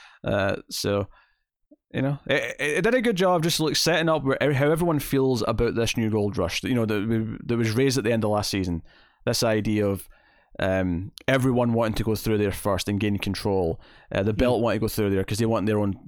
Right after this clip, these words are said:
Speaker 1: th-, their own planets, basically, because they don't have one.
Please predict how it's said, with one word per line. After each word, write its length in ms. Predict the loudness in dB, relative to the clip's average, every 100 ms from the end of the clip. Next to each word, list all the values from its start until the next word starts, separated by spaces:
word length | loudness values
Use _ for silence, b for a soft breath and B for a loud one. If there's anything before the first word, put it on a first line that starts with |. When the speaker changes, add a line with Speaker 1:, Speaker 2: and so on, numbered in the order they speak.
| -8 -6
Speaker 1:
th-, 200 | -6 -4
their 220 | -2 0
own 240 | 0 0
planets, 540 | -2 -2 0 0 -2 -2
basically, 460 | -2 -2 -2 -2
because 280 | -2 -2 -2
they 60 | 0
don't 120 | 0
have 160 | 0 0
one. 160 | -4